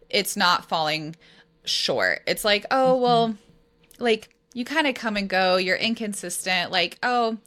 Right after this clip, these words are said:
Speaker 1: I might see you next year, I might not," you know? So,
Speaker 2: Mm-hmm.
Speaker 1: 'cause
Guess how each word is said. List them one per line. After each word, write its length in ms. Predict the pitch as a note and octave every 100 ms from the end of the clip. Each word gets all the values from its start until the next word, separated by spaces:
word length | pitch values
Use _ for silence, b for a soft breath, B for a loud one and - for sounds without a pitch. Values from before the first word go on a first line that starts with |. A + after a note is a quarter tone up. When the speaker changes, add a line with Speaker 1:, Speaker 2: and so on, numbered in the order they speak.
| -
Speaker 1:
I 100 | A3
might 220 | A3 -
see 140 | -
you 80 | G3+
next 260 | F#3 F#3 -
year, 160 | D#3
I 60 | D3
might 180 | C3+ -
not," 220 | F#2 -
you 120 | - A#3
know? 240 | B3+ B3+ B B B
So, 160 | - -
Speaker 2:
Mm-hmm. 320 | F3+ D#3 C#3 D3 _ _ _ _ _ - -
Speaker 1:
'cause 160 | A#3+